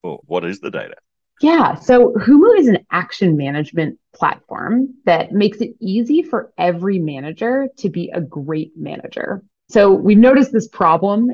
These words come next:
Speaker 2: in the world of work. You may have noticed it yourself. Listeners may have noticed it in some of their jobs, that not all managers are great managers.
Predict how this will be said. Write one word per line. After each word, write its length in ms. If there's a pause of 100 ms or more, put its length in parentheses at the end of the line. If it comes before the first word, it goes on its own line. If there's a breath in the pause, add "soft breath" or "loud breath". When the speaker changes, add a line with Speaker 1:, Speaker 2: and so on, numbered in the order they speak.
Speaker 2:
in 100
the 100
world 260
of 60
work. 320
You 140
may 120
have 100
noticed 280
it 80
yourself. 520
Listeners 440
may 140
have 100
noticed 320
it 140
in 160
some 140
of 160
their 180
jobs, 440 (180)
that 480 (320)
not 420
all 300
managers 520
are 140
great 320
managers. 720